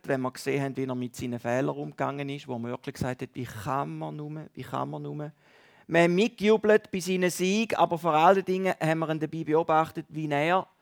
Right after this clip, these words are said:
seinen Riesen begegnet ist. Ganz unterschiedliche Riesen. Wie er probiert hat, den Herausforderungen von seinem Leben mit Gottes Hilfe die Stirn zu bieten.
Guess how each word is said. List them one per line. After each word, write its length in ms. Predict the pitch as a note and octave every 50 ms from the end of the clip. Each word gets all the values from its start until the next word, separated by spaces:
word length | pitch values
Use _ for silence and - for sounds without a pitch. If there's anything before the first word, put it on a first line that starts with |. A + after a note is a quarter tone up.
| _ _ _ _ _
seinen 320 | - - D#3+ E3 E3 D#3 C#3+
Riesen 400 | C#3 C#3 D3+ D#3 D3 - D3+ -
begegnet 580 | C3 B2 - A2+ A2+ - C3+ B2 A#2 - -
ist. 240 | G2+ G2 - - -
Ganz 540 | - B2+ C#3 F#3 F#3+ F3+ - - - - -
unterschiedliche 800 | _ - D3+ D#3+ C#3 D#3+ - - D#3 D3 - D3 C#3 - D3+ C3+
Riesen. 400 | B2+ B2+ C#3 D3+ D3 - C3 A#2+ - - - - - - _ _
Wie 80 | - E3
er 100 | E3+ D#3
probiert 480 | - D#3+ D#3 - E3+ F#3 F#3 - -
hat, 160 | F3+ E3+ -
den 80 | E3 - - _
Herausforderungen 840 | - G#3+ B3+ A#3+ - A#3 - G3+ F#3+ F#3 G3 G3 - F#3 F3 F#3+ F3
von 100 | - F3+
seinem 220 | - F3 E3+ D#3
Leben 280 | D3+ D#3 E3 - E3+ D#3
mit 140 | D3 C3+ -
Gottes 360 | C#3+ B2 D3+ - D3+ D3 -
Hilfe 240 | D#3 D3+ D3 C#3+ _
die 80 | - -
Stirn 320 | - C3+ C3 C3 C#3+ C#3
zu 100 | - -
bieten. 380 | _ G2+ F#2+ - - - -